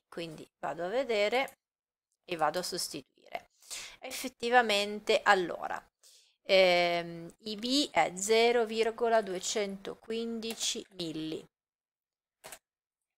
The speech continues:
È maggiore di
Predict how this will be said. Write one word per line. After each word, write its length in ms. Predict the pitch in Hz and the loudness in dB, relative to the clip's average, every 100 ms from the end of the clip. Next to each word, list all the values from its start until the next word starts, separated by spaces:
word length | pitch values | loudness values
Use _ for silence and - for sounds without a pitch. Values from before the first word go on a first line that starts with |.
| _ - | _ 4
È 160 | 294 | 6
maggiore 1000 | 311 208 190 196 208 196 190 190 185 - _ _ _ _ _ _ _ _ _ - - _ | 6 2 0 -2 0 2 4 4 2 -2 _ _ _ _ _ _ _ _ _ -20 -20 _
di 320 | 190 202 | -6 -6